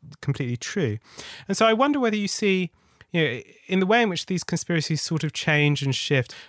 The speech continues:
whether there is something in the stories they themselves tell that shift over time that maybe tell you a bit about the era in which they're done. So, for instance,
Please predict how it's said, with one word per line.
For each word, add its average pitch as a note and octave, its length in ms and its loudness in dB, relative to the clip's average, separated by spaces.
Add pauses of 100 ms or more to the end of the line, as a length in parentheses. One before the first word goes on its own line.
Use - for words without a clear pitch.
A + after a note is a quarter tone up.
whether E3 180 0
there F#3 180 4
is E3+ 80 2
something D#3 580 0 (380)
in F#3 240 2
the E3+ 80 -2
stories G3 500 2
they D#3+ 200 2
themselves C#3+ 580 0
tell B2+ 640 -4 (580)
that C#3 220 -2
shift - 280 0
over C#3 160 0
time C3+ 260 0
that C3 80 -4
maybe C3+ 220 0
tell C#3+ 280 0
you B2+ 360 0
a B2+ 80 -4
bit C3 320 0
about B2+ 420 -2
the B2+ 140 -2
era A#2+ 180 2
in A#2 100 0
which A#2 160 -6
they're B2 120 0
done. A#2+ 200 0
So, C#3+ 180 0
for - 120 -4
instance, C#3+ 460 -2